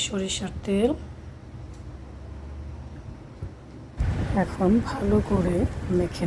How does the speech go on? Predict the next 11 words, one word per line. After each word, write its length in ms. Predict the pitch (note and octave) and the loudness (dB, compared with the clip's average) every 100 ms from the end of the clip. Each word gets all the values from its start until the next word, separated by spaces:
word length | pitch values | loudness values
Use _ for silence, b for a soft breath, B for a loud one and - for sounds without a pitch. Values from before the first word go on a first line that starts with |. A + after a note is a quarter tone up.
| F3+ | 4
নিব। 180 | F3 F3+ C#4+ - - - - - - - - - - - - - - - - - - - - - - - | 4 6 6 4 -4 -8 -8 -8 -8 -8 -8 -8 -8 -8 -10 -10 -10 -10 -6 -6 -6 -6 -6 -6 -8 -2
টাকি 260 | G3 - G3 F#3 | 0 2 4 4
মাছের 320 | F3+ G3 F#3+ F3 | 4 2 2 2
ভর্তাটা 540 | F#3+ E3+ - F3 F#3 F#3+ F#3+ | 0 0 2 0 2 2 4
আমার 180 | F3+ F3+ - | 2 0 -2
খুবই 340 | G3 E3+ G3+ C#4 - - - - - - - - - - - | -2 2 2 2 -2 -10 -8 -8 -6 -4 -4 -6 -6 -8 -4
পছন্দের 540 | - F3+ - F#3 F3+ F3+ - | 0 2 4 4 4 2 2
খাবার। 360 | F#3 E3+ F3+ B3+ - - - - - - - - - - - - - - - - - - - - - - - - - - - - - - - - - - - - - - - - - - - - G3+ | 2 4 4 2 0 -10 -10 -10 -10 -10 -10 -10 -10 -10 -10 -8 -8 -8 -8 -6 -6 -4 -4 -4 -4 -2 -4 -4 -6 -6 -4 -4 -6 -8 -6 -8 -10 -14 -18 -16 -16 -16 -4 4 6 6 2 0 4
গরম 280 | F#3+ F#3 F#3+ G3 | 6 6 6 6
গরম 300 | F#3+ F#3 G#3 A#3 | 6 6 6 6
ভাতের 360 | E3 F3+ - G3+ | 4 2 0 0